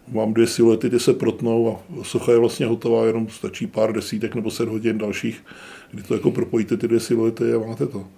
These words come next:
A bývá to, to na tu ztracenou kresbu, ta vlastně se zničí tou realizací, eh, té sochy, ta kresba zmizí, ale na tu ztracenou kresbu tak mám určitou zkušenost, že je to, je, je to svěžnější, je to prostě pru-, pružnější, vypadá to daleko líp,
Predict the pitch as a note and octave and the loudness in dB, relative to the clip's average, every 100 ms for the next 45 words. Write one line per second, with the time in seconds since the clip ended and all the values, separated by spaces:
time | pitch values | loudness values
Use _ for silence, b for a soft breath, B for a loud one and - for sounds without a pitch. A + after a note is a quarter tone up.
0 | b b b b - G#2+ A2 G#2+ G#2+ B2+ | b b b b -6 2 4 4 0 6
1 | C#3 D3 D3+ F3 D#3+ - B B B C3 | 8 10 10 10 8 0 B B B 4
2 | C3+ F3+ - D3+ E3+ F3 E3+ D3+ C#3 D3 | 6 6 8 6 10 8 8 6 6 6
3 | D3 D3+ - _ B2+ B2+ - D3 E3 C#3 | 6 4 0 _ 2 4 4 8 8 8
4 | B2+ - C3 C3 C3 B2+ B2 B2+ B2+ - | 2 0 0 6 8 10 8 6 2 -2
5 | C#3+ C#3 A#2+ A2+ G#2+ C#3 C3+ B2 - B2 | 0 4 4 4 2 2 4 2 4 2
6 | A2+ A#2+ - A#2+ A2+ C3+ B2+ A#2 A2+ C3 | 2 -4 -2 -2 2 2 2 0 -2 -4
7 | B B B B - A2 A#2 A2+ - C3 | B B B B -2 0 0 -2 0 0
8 | A#2+ C#3 B2 B2 B2 C3+ C3 - - A2+ | 2 0 2 0 0 -2 -2 -6 -6 -4
9 | B2+ C3 B2+ C3+ C#3 C#3 - C3 C#3 C3+ | 0 2 2 0 0 0 0 0 2 4
10 | A#2+ C3+ C3 B B B - A2+ D#3+ C#3 | 6 6 6 B B B 0 2 6 6
11 | B2 B2 A#2+ C#3 - B2 C3+ C3+ - G#2+ | 8 6 4 4 4 4 4 0 0 0
12 | A#2+ - C3 C3 A#2+ - - A#2 A#2 C3+ | -2 -2 0 2 0 -2 -2 0 4 4
13 | C3 - C3+ A#2+ A#2 A#2+ A#2 B2 A#2+ A#2+ | 4 2 0 0 2 0 0 2 4 4
14 | C3+ A#2 B2 - | 2 0 -4 -10